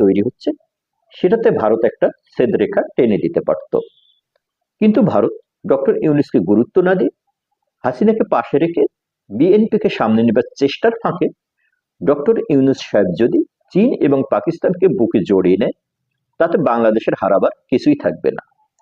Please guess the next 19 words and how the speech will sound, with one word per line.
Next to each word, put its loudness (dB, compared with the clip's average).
কিন্তু 4
ভারত 2
হারাবে 2
অনেক -2
কিছু। -8
আর 2
এই 4
জন্যই 2
হয়তো 0
ডক্টর 0
ইউনূসকে 0
বুকে 0
জড়িয়ে 2
নেবার 2
জন্য 0
প্লেন 2
পাঠাচ্ছে -2
চীন, 0
এবং 2